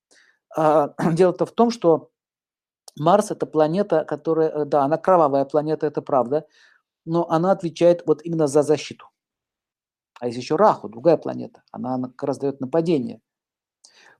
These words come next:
Поэтому, э, ты можешь использовать эту же силу Марса, например, повернуться в сторону своей жены и ее ударить. Смотрите,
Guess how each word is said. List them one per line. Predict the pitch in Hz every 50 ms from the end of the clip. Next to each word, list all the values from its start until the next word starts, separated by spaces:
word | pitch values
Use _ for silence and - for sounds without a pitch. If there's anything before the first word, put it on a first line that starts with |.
| _ -
Поэтому, | 160 170 170 175 190 185 180 175 175 175 175 -
э, | 165 160 160 160 160 160 156 156 151 - 143 127 _ _ _ _ - _ _ _
ты | - 185
можешь | 185 180 180 175 175 156 - - _ _ _ _ _ _ _ _
использовать | - 180 160 - _ - 202 202 202 185 156 135 143 135 139 143 143
эту | - 185 170 170 165
же | 147 151 160
силу | 151 - 165 147 147
Марса, | 147 160 208 233 233 226 - 135
например, | 127 127 143 139
повернуться | - 151 147 165 165 170 175 143 139 - 123 117 _ _ _ _
в | -
сторону | - - 185 170 156 147 139
своей | 135 - 156 156 151 143
жены | 135 156 185 220 233
и | 233 233 165
ее | 160 156 156 147 147 196 170
ударить. | 139 123 120 139 123 110 - - - _ _ _ _ _ _ _ _ _ _
Смотрите, | - 151 131 113 - - 110